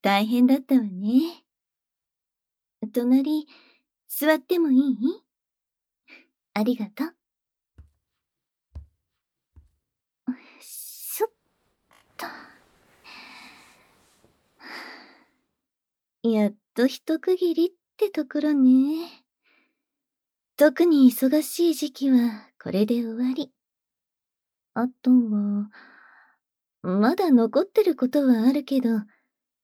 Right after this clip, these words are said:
今週の分と比べると大したことじゃないわ。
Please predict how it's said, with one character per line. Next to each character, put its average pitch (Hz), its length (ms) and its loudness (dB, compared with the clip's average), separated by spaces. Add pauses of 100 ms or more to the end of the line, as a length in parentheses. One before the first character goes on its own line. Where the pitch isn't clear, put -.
今 247 220 6
週 294 260 2
の 302 140 2
分 320 200 0
と 254 80 -2
比 247 180 -2 (140)
べ 262 100 4
る 294 140 -2
と - 140 0 (500)
大 269 180 4
し - 80 -8
た 254 140 -2
こ 254 100 -4
と 254 140 4
じ 233 100 -2
ゃ 196 40 0
な 240 160 2
い 247 100 0
わ。 220 80 -2